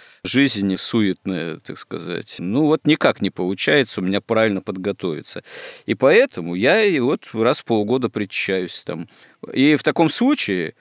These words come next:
буква, формальный подход становится препятствием для общения с Богом,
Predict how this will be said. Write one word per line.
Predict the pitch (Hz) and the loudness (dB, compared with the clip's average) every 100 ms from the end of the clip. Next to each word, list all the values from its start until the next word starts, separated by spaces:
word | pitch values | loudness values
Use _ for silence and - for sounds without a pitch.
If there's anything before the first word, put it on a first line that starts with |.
| - | 0
буква, | 127 196 - 101 82 - _ _ | 4 4 2 -2 -4 -8 _ _
формальный | - 117 127 151 135 107 | -2 2 4 4 4 2
подход | 104 117 - 240 269 - - - _ | 0 -2 0 2 0 -4 -20 -20 _
становится | - - 110 131 214 233 190 - 107 82 - _ - | -4 2 4 6 6 6 2 2 0 0 -6 _ -4
препятствием | 104 101 110 135 185 - - 131 95 82 | -2 0 4 6 4 2 0 2 0 -4
для | 85 101 | -2 -2
общения | 95 - 113 139 156 135 | -2 -2 0 2 2 0
с | 110 | -2
Богом, | 92 98 92 87 87 | -2 0 -2 -4 -12